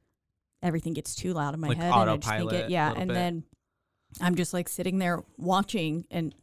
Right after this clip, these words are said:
Speaker 1: horror most of the time, being like, "Fucking don't do that. Don't
Speaker 2: Mm.
Speaker 1: do that."
Speaker 2: It
Speaker 1: And
Speaker 2: gives
Speaker 1: then
Speaker 2: me very, like, Get
Speaker 1: I
Speaker 2: Out.
Speaker 1: do it. Yeah.
Speaker 2: Like you're in the,
Speaker 1: Uh-huh.
Speaker 2: the,
Speaker 1: Yeah,
Speaker 2: yeah,
Speaker 1: I'm in the
Speaker 2: yeah.
Speaker 1: sunken
Speaker 2: The
Speaker 1: place.
Speaker 2: sunken place, just
Speaker 1: Mm-hmm.
Speaker 2: watching as, like, it's a, a T V sp-,
Speaker 1: Yeah.
Speaker 2: like a movie.
Speaker 1: Yeah. That's
Speaker 2: Mm.
Speaker 1: basically what it feels like. I mean,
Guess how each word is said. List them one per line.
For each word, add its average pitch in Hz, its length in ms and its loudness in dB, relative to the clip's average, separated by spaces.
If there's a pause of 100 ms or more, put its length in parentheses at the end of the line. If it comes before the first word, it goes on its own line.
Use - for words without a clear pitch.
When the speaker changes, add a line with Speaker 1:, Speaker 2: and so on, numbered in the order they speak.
(340)
Speaker 1:
horror 170 440 2
most 190 240 0
of 156 80 -2
the - 40 -8
time, 151 160 -2
being 170 140 -4
like, 170 140 -8 (100)
"Fucking - 300 -6
don't 175 280 0
do 214 180 2
that. 147 200 0
Don't 165 220 -2
Speaker 2:
Mm. - 40 -8
Speaker 1:
do 269 140 0
that." 151 220 0
Speaker 2:
It 123 60 4
Speaker 1:
And 175 60 0
Speaker 2:
gives 143 180 2
Speaker 1:
then 135 100 -2
Speaker 2:
me - 40 -2
very, 131 200 -2
like, 117 180 -4
Get 117 160 2
Speaker 1:
I 113 40 0
Speaker 2:
Out. 107 200 4
Speaker 1:
do - 60 -4
it. - 200 -6 (440)
Yeah. - 260 -2
Speaker 2:
Like 120 180 -2
you're 123 140 -2
in 117 140 -4
the, 104 480 -6 (340)
Speaker 1:
Uh-huh. 185 320 4 (120)
Speaker 2:
the, 117 60 -18
Speaker 1:
Yeah, 123 120 -2
Speaker 2:
yeah, 175 160 4
Speaker 1:
I'm 170 100 -2
in 170 80 0
the 160 80 0
Speaker 2:
yeah. 156 60 -4
Speaker 1:
sunken 170 320 -4
Speaker 2:
The - 40 -4
Speaker 1:
place. - 200 -4
Speaker 2:
sunken 123 240 -8
place, 107 260 -12
just 170 220 -4
Speaker 1:
Mm-hmm. 185 160 -2
Speaker 2:
watching 110 300 -10
as, 107 160 -10
like, 107 140 -12
it's - 140 -14
a, 110 60 -8
a 101 80 -10
T - 200 -12
V 107 140 -8
sp-, - 160 -10
Speaker 1:
Yeah. - 340 2
Speaker 2:
like 107 180 -4
a - 40 -6
movie. 104 460 -10
Speaker 1:
Yeah. 160 220 -2 (220)
That's 202 200 -4
Speaker 2:
Mm. 196 40 -12
Speaker 1:
basically 202 460 -2
what 175 180 -4
it 151 80 -8
feels 170 240 -2
like. 156 140 -6
I 151 60 -2
mean, 156 240 -2